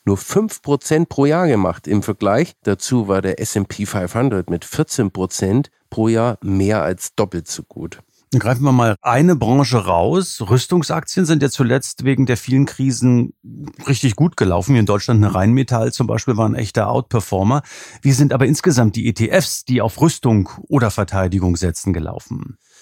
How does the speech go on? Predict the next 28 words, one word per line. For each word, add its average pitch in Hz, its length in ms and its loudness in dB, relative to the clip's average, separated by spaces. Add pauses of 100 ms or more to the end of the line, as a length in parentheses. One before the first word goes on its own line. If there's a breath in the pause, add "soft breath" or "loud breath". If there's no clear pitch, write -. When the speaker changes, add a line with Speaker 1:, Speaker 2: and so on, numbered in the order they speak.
(260 soft breath)
Speaker 1:
Dazu 101 300 -2
gibt - 280 -6
es - 400 -4
tatsächlich 90 640 -6
mittlerweile 92 540 0
eine 87 240 0
Auswahl, 90 420 0
auch 90 140 0
hier 95 160 -2
in 87 80 0
Deutschland. 82 580 -2 (340 soft breath)
Diese 123 300 -4
E 117 140 0
T - 160 -6
Fs - 220 -4
sind - 200 -6
allerdings, 104 540 -2
wie 101 100 -4
du 101 400 0
dir 92 220 -2
vorstellen 95 520 -2
kannst, - 380 -4
noch 101 160 0
nicht 113 240 -2
sehr 104 160 -2
lange 101 300 0
am 95 120 -2
Markt. 113 360 -2